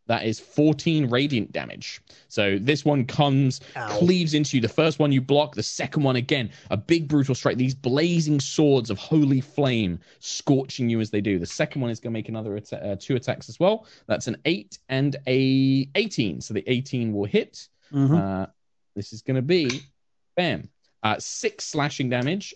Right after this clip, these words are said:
Speaker 1: and then fourteen radiant damage. This, like, sparks and holy flame is erupting out from them. Uh, they're just,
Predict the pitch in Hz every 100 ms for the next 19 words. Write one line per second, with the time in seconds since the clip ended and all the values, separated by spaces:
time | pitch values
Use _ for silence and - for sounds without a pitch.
0 | _ 110 110 107 113 107 101 98 - _
1 | _ _ _ - - 139 131 _ _ _
2 | _ _ _ _ _ _ _ - 123 -
3 | - 123 139 156 147 156 185 190 117 87
4 | 69 50 - - - - _ - - -
5 | - - - 151 143 113 101 - - -
6 | 196 185 180 - 123 - - 175 156 156
7 | - 165 160 156 139 131 127 147 - -
8 | 135 135 135 - 131 127 123 131 - -
9 | 107 104 - 110 131 120 113 -